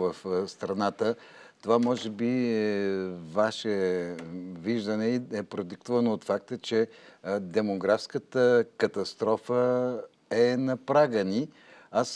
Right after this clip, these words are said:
само ще ви покажа, ще ви цитирам, защото не съм го извадил. Източника е Организацията на Обединените нации. А в две хиляди и деветнайста година България е имала седем милиона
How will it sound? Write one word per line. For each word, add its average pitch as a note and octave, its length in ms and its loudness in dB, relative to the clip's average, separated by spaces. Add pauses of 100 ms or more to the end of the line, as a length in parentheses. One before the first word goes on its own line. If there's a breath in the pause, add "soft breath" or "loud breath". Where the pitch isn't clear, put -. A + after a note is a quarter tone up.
(100)
само D3+ 260 0
ще D3+ 180 -2
ви B2+ 80 -2
покажа, B2 600 -2
ще - 240 -2
ви A#2 280 4
цитирам, A2 600 0
защото G2+ 400 -4
не G#2 120 -2
съм G#2+ 200 -4
го F#2+ 120 -4
извадил. G#2+ 520 2 (380 loud breath)
Източника A#2+ 560 -2
е A#2+ 60 6
Организацията A2 840 0
на G#2 120 0
Обединените G2+ 640 -2
нации. G2 480 -4 (500 soft breath)
А G#2 160 0
в G2+ 200 -2 (100)
две F#2+ 300 0
хиляди D3+ 60 4
и D#3+ 40 -2
деветнайста B2+ 580 -2
година A#2+ 340 -2
България B2+ 400 4
е B2 60 4
имала B2+ 260 0
седем A2 380 -2
милиона E2 540 -6